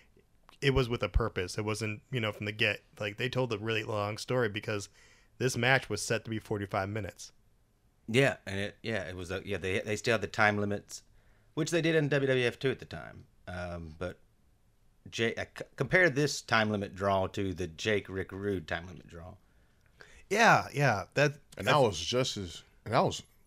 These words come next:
Speaker 3: like, half the time of that, wasn't it?
Speaker 1: Yeah,
Speaker 3: Or
Speaker 2: third.
Speaker 3: a third of
Speaker 1: Yeah.
Speaker 3: it?
Speaker 2: Was
Speaker 3: Yeah,
Speaker 2: it, oh, was
Speaker 3: yeah.
Speaker 2: it twenty minute time limit?
Speaker 1: Twenty minutes, yeah.
Speaker 2: Oh, okay.
Speaker 1: They got, or fifteen or twenty,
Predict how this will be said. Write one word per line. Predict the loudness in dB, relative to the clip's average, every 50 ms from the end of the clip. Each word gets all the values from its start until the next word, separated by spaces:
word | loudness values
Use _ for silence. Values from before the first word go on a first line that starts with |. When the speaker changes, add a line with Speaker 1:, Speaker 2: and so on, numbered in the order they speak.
| _ _ -20 -16 -10 -10
Speaker 3:
like, | -8 0
half | 4 6 6 6 6 2
the | -4
time | -2 -2 0 0 0 -2
of | -2 -2
that, | -2 -2 -2 -4 -6 -6
wasn't | -4 -4 -2 -2 -2 -4
it? | -4 -6 -6 -2
Speaker 1:
Yeah, | 0 0 0
Speaker 3:
Or | 0
Speaker 2:
third. | 2 2 4 4 4 4 2 -2 -8 -14 -18 -16 _ -12
Speaker 3:
a | -8
third | -2 2 4 6 8 8 6
of | 6 4 4 2
Speaker 1:
Yeah. | 0
Speaker 3:
it? | -2
Speaker 2:
Was | 0 2
Speaker 3:
Yeah, | 4 8
Speaker 2:
it, |
oh, | 8 8
was | 8 8
Speaker 3:
yeah. | 6
Speaker 2:
it | 4
twenty | 4 2 0 0
minute | 0 -2 -2
time | -4 -6 -4
limit? | -2 0
Speaker 1:
Twenty | 0 2 2
minutes, | 2 2 2 2 0 -2 -2
yeah. | -2 -2 -2 -2
Speaker 2:
Oh, |
okay. | -4 -4 -4
Speaker 1:
They | -4
got, | -4 -2 2
or | 2 2 2
fifteen | 4 2 2 2 0 -2
or | -2
twenty, | -2 -2 -2 -2 -2 -4